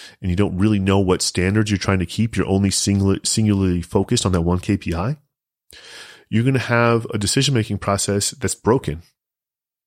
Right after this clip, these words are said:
and everything's gonna feel overwhelming to you. You're never gonna know what's the right opportunity in front of you. And when you are looking at a big goal, like, bringing it back full circle, like,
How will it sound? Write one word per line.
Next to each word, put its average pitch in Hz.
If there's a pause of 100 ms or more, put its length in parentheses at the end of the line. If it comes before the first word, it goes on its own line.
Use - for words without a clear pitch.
(380)
and 107
everything's 95
gonna 92
feel 101
overwhelming 95
to -
you. 87
You're 92
never 104
gonna 98
know 90
what's 87
the 87
right 87
opportunity 87
in -
front -
of -
you. - (1160)
And 101
when 107
you 104
are 95
looking 98
at 92
a 92
big 92
goal, 117
like, 101
bringing 98
it 92
back 107
full 101
circle, 131
like, 90